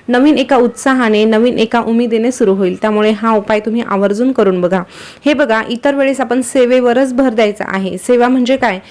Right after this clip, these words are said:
तर नित्यसेवा असतात, स्वामी चरित्र सारामृत असतं, तारक मंत्र असतो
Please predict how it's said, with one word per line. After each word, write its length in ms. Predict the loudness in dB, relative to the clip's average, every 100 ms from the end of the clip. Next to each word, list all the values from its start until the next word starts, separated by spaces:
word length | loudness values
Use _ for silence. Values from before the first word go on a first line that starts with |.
| -20 -14 -4
तर 40 |
नित्यसेवा 580 | 0 0 0 0 2 0
असतात, 340 | -2 -2 -4
स्वामी 320 | -2 -2 -2 -2
चरित्र 280 | -4 -4 -4
सारामृत 520 | -2 -2 0 0 0
असतं, 280 | -4 -2 -4
तारक 400 | -2 -2 -2 -4
मंत्र 200 | -4 -2
असतो 440 | -2 -4 -4 -6